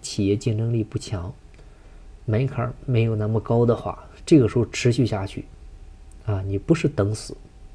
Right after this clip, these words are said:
就是猝死啊，就是这么现实，现实就是这么悲哀，它一定是这样的。那你这个情况下，靠你老板一个人，他是扛不住的，你怎么办？你只有是把公司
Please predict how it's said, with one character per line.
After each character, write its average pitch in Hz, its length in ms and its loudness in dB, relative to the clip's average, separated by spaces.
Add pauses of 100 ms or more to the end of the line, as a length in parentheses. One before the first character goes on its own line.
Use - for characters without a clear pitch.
(240)
就 101 160 0
是 95 140 -4
猝 101 220 -6
死 - 180 -12 (1300)
啊， - 180 -10 (140)
就 196 120 4
是 123 140 -4
这 110 80 -2
么 101 80 -2
现 104 260 -2
实， - 140 -12 (840)
现 180 240 2
实 135 140 4
就 156 160 2
是 123 80 2
这 104 80 0
么 95 140 0
悲 95 220 -2
哀， 92 200 -6
它 - 140 -2
一 104 180 0
定 143 160 2
是 101 140 0
这 101 100 0
样 98 200 -4
的。 - 60 -18 (880)
那 170 140 6
你 147 120 8
这 160 140 6
个 143 80 8
情 123 160 0
况 113 140 0
下， 113 100 0
靠 117 220 2
你 104 120 0
老 101 160 2
板 98 240 0
一 101 60 2
个 113 140 4
人， 101 180 0 (540)
他 127 100 -2
是 135 100 0
扛 110 320 -2
不 131 80 2
住 143 200 0
的， 104 120 -6 (880)
你 147 120 8
怎 131 120 4
么 101 120 -2
办？ 110 200 -2 (100)
你 123 200 4
只 165 220 0
有 156 160 4
是 135 120 2
把 104 240 -2
公 117 240 -2
司 113 320 -4